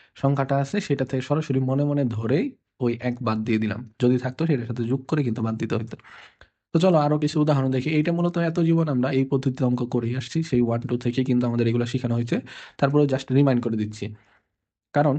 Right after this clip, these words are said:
আমরা যদি দশমিকের বিয়োগ করতে পারি, তাইলে কিন্তু বাইনারি, অক্টাল, হেক্সাডেসিমাল এগুলো আর সমস্যা হবে না। তো সেই জন্যই মূলত আমরা এইভাবে করা।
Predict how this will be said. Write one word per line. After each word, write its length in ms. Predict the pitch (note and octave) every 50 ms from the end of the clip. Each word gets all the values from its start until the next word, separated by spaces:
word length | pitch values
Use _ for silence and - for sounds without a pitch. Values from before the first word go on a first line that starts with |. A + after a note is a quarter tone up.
| - -
আমরা 180 | - C3+ D3 D#3 D#3 E3
যদি 140 | D#3+ E3 D#3+
দশমিকের 680 | D3+ C3+ C3+ D3 - D#3+ D#3 E3+ E3+ E3 F3+ F3+ F#3 F#3+ - - _ _ _ _ _ _ _ _ _ _ _ _ _ _ _
বিয়োগ 280 | C3 B2 C3+ D3+ D#3+ D#3
করতে 260 | - D#3+ D3 - D#3+ D3
পারি, 180 | C#3+ A#2+ G#2+ G#2+
তাইলে 180 | A#2 B2 C3+ C#3
কিন্তু 180 | D3+ D3+ D3 C3
বাইনারি, 300 | A#2+ A#2 B2 C3+ C#3 D3
অক্টাল, 260 | C3 B2 - C#3 B2+
হেক্সাডেসিমাল 480 | C3 C#3+ C#3 D3+ D3 D3 - C3+ B2 B2
এগুলো 200 | B2 B2+ B2+ C3
আর 80 | B2+ B2
সমস্যা 340 | - B2+ B2 A#2 - - E3 - -
হবে 180 | - B2+ A#2+ G#2
না। 60 | E2 - - _ - - - - - - _ -
তো 60 | D#3 D3
সেই 180 | - D3+ D3+
জন্যই 240 | D#3 E3+ E3+ F3 F3 E3+
মূলত 180 | E3 E3 E3 E3
আমরা 160 | D3+ C#3+ C3+ C3+
এইভাবে 220 | C3+ C3 C3 C3+ B2+
করা। 200 | C3+ B2 A#2+